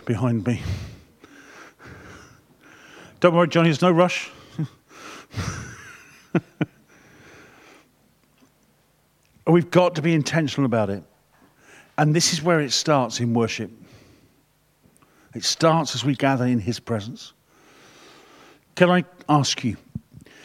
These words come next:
as you worship, do this, do these things. Choose to believe your identity in Christ.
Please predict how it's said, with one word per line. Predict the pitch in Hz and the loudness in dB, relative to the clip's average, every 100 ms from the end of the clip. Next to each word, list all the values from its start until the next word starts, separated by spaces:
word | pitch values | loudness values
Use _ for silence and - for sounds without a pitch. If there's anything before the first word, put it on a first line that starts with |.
| - _ | -20 _
as | 156 175 170 160 | 2 2 2 0
you | 175 | 0
worship, | 165 170 165 - 131 113 - - | 4 4 2 0 -4 -6 -8 -2
do | 165 147 | 0 2
this, | 143 123 - - - - | 0 0 -2 -4 -4 0
do | 180 185 | 0 2
these | 185 175 - | 2 0 0
things. | 147 117 - - | -2 -2 -6 -4
Choose | - - - 240 180 95 104 156 196 - - - _ _ _ _ _ _ - | -2 0 2 4 2 -2 -2 0 0 0 -2 -6 _ _ _ _ _ _ -6
to | 147 | -4
believe | - 143 139 160 147 | 0 2 4 2 2
your | 143 143 | 2 2
identity | 131 123 123 110 - 120 | 2 0 -2 -4 -4 -4
in | 107 | -4
Christ. | 98 104 85 - - | -6 -10 -10 -12 -18